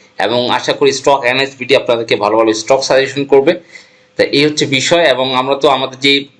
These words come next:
আজকে দেখেন যে হল্টেড স্টকটি ছিল, এটা কিন্তু আমাদেরই স্টক ছিল। আপনি টপ গেইনারে যদি যান, রহিম টেক্সটাইল, এটা আমাদের স্টক ছিল।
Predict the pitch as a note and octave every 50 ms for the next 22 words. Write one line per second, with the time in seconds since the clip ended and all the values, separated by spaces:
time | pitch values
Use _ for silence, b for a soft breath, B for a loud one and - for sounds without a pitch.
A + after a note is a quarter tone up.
0 | _ - - A2+ B2 - - F3+ E3+ D3+ B2+ C3+ C3 A#2+ C3+ C#3 C3+ C3+ B2 B2
1 | B2 - C#3+ C3+ C3+ - - - D#3+ D3+ D3 - E3+ D#3+ - - C3+ B2 A2 G#2
2 | G#2 - _ _ - - - A#2+ A#2+ B2+ B2+ B2+ A2+ A2 A2 A2+ A#2+ B2+ B2 A2
3 | - - A2+ G2+ - - - G2 F#2 F#2 F2+ - b b b b b b F2+ G2
4 | A2+ A2+ A2 B2 A2+ G#2+ - A2+ A2+ A2+ A#2 A2+ A2 A2+ A#2 A2 A#2 G#2+ A2 G2+
5 | G2 F#2+ F#2+ - _ - G2+ G#2 A#2+ C3 B2+ - B2 G#2 - - - G#2 F#2 F#2+
6 | F2+ A#2 A2+ G#2+ G2+ G#2+ A2+ G#2 G2 G2+ - - G#2 F#2+ - - - - F#2